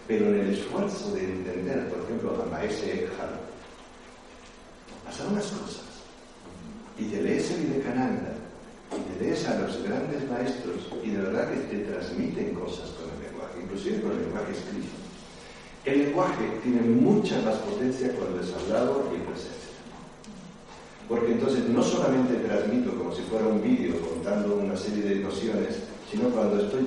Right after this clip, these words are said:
transmitiendo desde la energía. Estoy llevando la información desde la energía. O sea que esto está llegando a todos, no solamente por la palabra, sino por la, el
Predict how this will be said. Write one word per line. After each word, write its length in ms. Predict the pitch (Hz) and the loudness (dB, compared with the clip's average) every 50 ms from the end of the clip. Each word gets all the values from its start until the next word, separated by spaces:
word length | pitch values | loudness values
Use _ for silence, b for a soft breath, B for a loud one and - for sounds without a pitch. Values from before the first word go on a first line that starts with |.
| - - | 2 4
transmitiendo 960 | 135 139 120 117 117 117 113 113 113 - - 143 147 151 151 151 147 147 - | 6 8 8 8 8 6 4 4 4 2 4 4 4 4 2 2 0 0 2
desde 320 | 214 208 202 - 202 202 | 2 2 2 2 0 0
la 80 | - - | 0 0
energía. 580 | 131 - - - - - - - - - - - - - - - - - B B B B B B B - | 0 -2 -2 -4 -6 -8 -8 -6 -6 -4 -6 -6 -8 -10 -12 -14 -16 -16 B B B B B B B -12
Estoy 300 | - - - 127 127 123 | -10 -2 4 6 6 8
llevando 640 | 123 120 113 110 - 147 151 - 123 110 107 104 101 | 8 6 6 8 8 6 8 6 6 6 6 6 6
la 120 | 101 101 | 4 4
información 760 | 101 101 101 104 101 98 98 98 - - 123 131 147 151 127 | 2 2 0 -2 0 0 0 -2 -2 -2 0 0 0 0 0
desde 240 | 107 98 98 95 101 | 0 0 0 0 0
la 120 | 101 95 95 | 0 0 -2
energía. 460 | 92 92 - 123 123 123 - - - - - - - | -2 -4 0 2 2 2 2 0 -2 -6 -4 -4 -4
O 40 | - | -2
sea 200 | - - - - | 0 2 2 2
que 140 | - 117 131 | 4 2 2
esto 200 | - 127 - 113 | 2 0 0 -2
está 240 | - - - 135 135 | -2 -2 -2 -2 -2
llegando 440 | 127 117 104 110 123 127 131 - 110 | 0 0 2 2 2 2 4 4 4
a 100 | 98 - | 4 2
todos, 420 | - 135 - 101 98 98 101 - - | 2 2 2 2 2 0 -2 -2 0
no 160 | 110 123 127 | 2 2 2
solamente 560 | 113 - 113 110 101 101 110 113 110 113 101 - | 2 2 2 2 2 2 2 2 2 2 2 0
por 260 | - - - - - | 0 -2 -2 -2 -2
la 80 | - | -2
palabra, 320 | - - - - - - - | -2 0 0 2 2 2 2
sino 220 | - - - - - | 0 -2 -2 -4 -4
por 260 | - - - - - | -4 -6 -6 -4 -4
la, 60 | - | -6
el 220 | - - - - | -6 -6 -8 -10